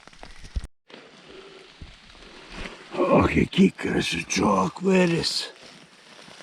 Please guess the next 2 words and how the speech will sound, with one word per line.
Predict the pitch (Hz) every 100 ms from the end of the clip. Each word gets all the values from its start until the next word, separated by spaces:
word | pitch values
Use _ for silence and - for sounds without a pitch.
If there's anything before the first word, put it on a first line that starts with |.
| - - - - - - - - - - - -
О. | 95 95 - - - - - - - - - - - - - - - - - - - - - - - - _ _ - -
Добротний. | 101 131 160 170 139 123 123 151 139